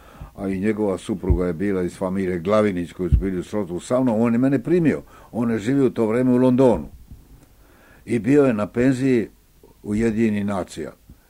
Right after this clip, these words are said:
jer on je u, u toku te-, takozvane ove kairske afere napustio jugoslovensku vojsku, dao ostavku i, i primljen u englesku vojsku i bio engleski pukovnik. Međutim, nije, o, izvršio, mm,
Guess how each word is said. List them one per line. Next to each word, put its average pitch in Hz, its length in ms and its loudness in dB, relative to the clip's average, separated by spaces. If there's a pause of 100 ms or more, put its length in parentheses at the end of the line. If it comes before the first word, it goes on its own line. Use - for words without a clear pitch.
jer 95 160 -4
on 110 180 2
je 107 200 0 (300)
u, 101 280 -6
u 98 160 -4
toku 104 360 -4
te-, - 220 -10
takozvane 98 720 -4 (340)
ove 95 460 -6 (160)
kairske 104 500 -6
afere 110 420 -4
napustio 95 640 -2 (260)
jugoslovensku 98 640 -6
vojsku, 110 380 -4
dao 95 240 -2
ostavku 110 520 -4
i, 98 200 -2
i 120 60 -2
primljen 113 480 -2
u 120 40 2
englesku 170 440 0
vojsku 82 340 -6
i 82 40 -10
bio 110 200 -4
engleski 117 360 -4
pukovnik. 135 480 -4 (500)
Međutim, 117 460 -2
nije, 127 320 4
o, - 200 -8 (360)
izvršio, 110 680 -2 (360)
mm, 104 120 -4